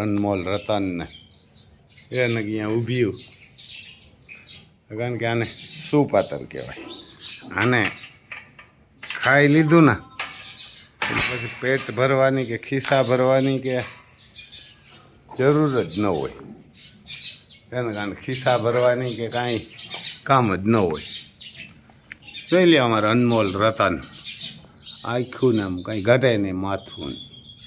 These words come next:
એને કે થાય હે એવી રૂપારી. હે માતા, ખુલ્લું ધવરાવી દઈએ આખું, ખાલી ધાવણ ઉપર જ છે, બીજું કાંઈ ખાતી નથી. જાડું મોટું ખાય, ખાણ મૂકે તો ખાણી નથી ખાતી.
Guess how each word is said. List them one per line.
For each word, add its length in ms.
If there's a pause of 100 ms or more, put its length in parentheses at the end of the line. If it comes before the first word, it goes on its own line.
(420)
એને 260
કે 60 (100)
થાય 260
હે 80 (200)
એવી 240
રૂપારી. 440 (1300)
હે 100 (160)
માતા, 400 (1700)
ખુલ્લું 400
ધવરાવી 480
દઈએ 220
આખું, 260 (760)
ખાલી 340
ધાવણ 380
ઉપર 200
જ 100 (100)
છે, 100 (180)
બીજું 300
કાંઈ 260
ખાતી 460
નથી. 200
જાડું 300
મોટું 300
ખાય, 200 (140)
ખાણ 320
મૂકે 300
તો 80 (500)
ખાણી 360
નથી 240
ખાતી. 300